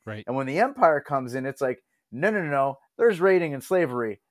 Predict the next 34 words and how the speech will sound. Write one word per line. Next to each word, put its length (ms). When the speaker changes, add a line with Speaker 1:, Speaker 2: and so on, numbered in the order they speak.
Speaker 2:
but 160
we 340
decide 460
who 80
gets 260
Speaker 1:
Exactly. 240
Speaker 2:
to 60
do 40
it, 140
not 280
Speaker 1:
Yeah. 40
Speaker 2:
you." 340
Speaker 1:
Yeah. 120
Speaker 2:
So 320
for 260
her, 480
the 160
Empire 460
coming 280
in 180
solved 680
all 280
of 100
her 140
problems. 580
Speaker 1:
Right. 240
Speaker 2:
And 320
that, 480
for 100
her, 180
it's 140
a 60
very 480
simple 560